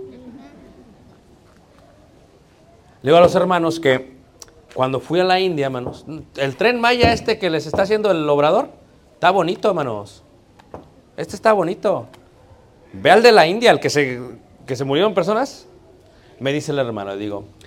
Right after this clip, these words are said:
"Aquelete". Le digo, "¿Vamos a ir a predicar?". "Sí, hermano.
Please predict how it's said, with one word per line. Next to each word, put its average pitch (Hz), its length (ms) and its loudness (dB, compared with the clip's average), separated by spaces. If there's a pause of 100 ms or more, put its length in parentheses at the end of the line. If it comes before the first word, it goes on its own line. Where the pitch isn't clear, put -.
(360)
"Aquelete". 113 720 -4 (680)
Le 120 120 -4
digo, 113 360 -6 (520)
"¿Vamos 175 460 -2
a 214 40 -2
ir 208 80 2
a 202 120 -2
predicar?". 196 560 -4
"Sí, - 220 -8
hermano. 139 340 -8